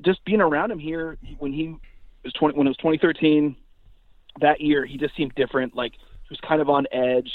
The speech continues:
He was a little more, I don't wanna say grumpy, but just, you, you just couldn't feel the, the, the same, the same energy with him. And then he was gone. Um, and then even this year, you could kinda see it. Um, you know, I'm a Colorado grad. After they lost,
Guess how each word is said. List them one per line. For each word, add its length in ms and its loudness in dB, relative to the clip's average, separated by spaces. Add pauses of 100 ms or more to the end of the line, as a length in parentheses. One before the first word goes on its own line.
He 80 -4
was 120 -4
a 320 -4
little 220 8
more, 540 4 (600)
I 20 -12
don't 80 4
wanna 100 4
say 100 -4
grumpy, 480 -2
but 120 -12
just, 160 -4
you, 100 -14 (100)
you 280 -2
just 120 2
couldn't 300 2
feel 180 8
the, 200 -2
the, 160 -2
the 180 -2
same, 340 2
the 160 -10
same 300 -2
energy 380 -4
with 160 -4
him. 260 0 (520)
And 100 4
then 80 6
he 60 6
was 100 0
gone. 380 0 (120)
Um, 440 -2
and 100 2
then 320 4
even 200 -2
this 160 -2
year, 120 -2
you 140 -4
could 120 -14
kinda 300 -2
see 140 0
it. 180 -8 (100)
Um, 440 0
you 60 -8
know, 100 0
I'm 60 4
a 40 2
Colorado 460 2
grad. 260 -4
After 200 -8
they 40 -16
lost, 220 0